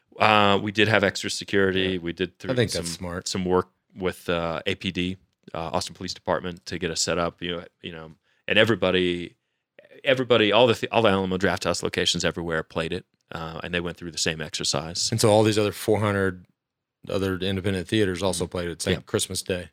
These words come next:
Speaker 1: Mm-hmm.
Speaker 2: Was it a, was it a good movie?
Speaker 1: I like it. I like it, but I like that sort of thing.
Speaker 2: Yeah.
Speaker 1: I like a lot, my, my spectrum for movies is super wide. Like, um,
Speaker 2: And Seth Rogen and these guys, the stars, they must have been, I would think they would have been super appreciative of that.
Speaker 1: They,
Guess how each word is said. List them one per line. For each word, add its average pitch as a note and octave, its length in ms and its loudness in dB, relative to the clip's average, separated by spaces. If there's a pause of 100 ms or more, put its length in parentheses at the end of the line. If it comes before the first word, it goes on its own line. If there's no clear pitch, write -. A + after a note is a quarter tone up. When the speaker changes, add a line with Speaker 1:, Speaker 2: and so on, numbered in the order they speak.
Speaker 1:
Mm-hmm. F2+ 200 -10 (260)
Speaker 2:
Was A#2 100 -4
it A2 80 0
a, G2 240 -2
was G#2 140 -4
it G2+ 80 0
a G2+ 60 -4
good B2+ 140 0
movie? D3 320 -8 (360)
Speaker 1:
I G#3+ 140 6
like G3+ 280 4
it. - 160 2
I B2+ 100 4
like C#3 200 4
it, G2 80 0
but G#2+ 100 4
I A#2 60 6
like B2 220 6
that G2+ 160 4
sort F#2+ 160 2
of F#2 80 -4
thing. E2+ 200 -6 (120)
Speaker 2:
Yeah. G2 240 2
Speaker 1:
I - 80 4
like E3+ 160 4
a C3+ 40 4
lot, A#2+ 220 2
my, C3 160 2
my B2+ 160 4
spectrum C3+ 420 0
for A2 140 -16
movies A2 260 -6
is F#2+ 140 -4
super G#2 280 2
wide. E2+ 380 -2
Like, D#2+ 280 -6
um, E2 480 -12 (100)
Speaker 2:
And C3 160 4
Seth D#3+ 240 6
Rogen C3 420 6
and G#2+ 180 4
these A2 180 2
guys, G2 280 4
the F#2 60 -6
stars, G#2+ 400 4
they G#2 100 0
must G2 240 -4
have F#2 100 -6
been, F2+ 360 -4 (580)
I A2 60 -6
would F2 160 -8
think C3+ 180 0
they G2 80 -4
would F2+ 160 -2
have E2+ 80 -8
been F2+ 160 -6
super F#2 280 -6
appreciative E2 480 -4
of D#2+ 120 -16
that. - 260 -14
Speaker 1:
They, A#2+ 880 6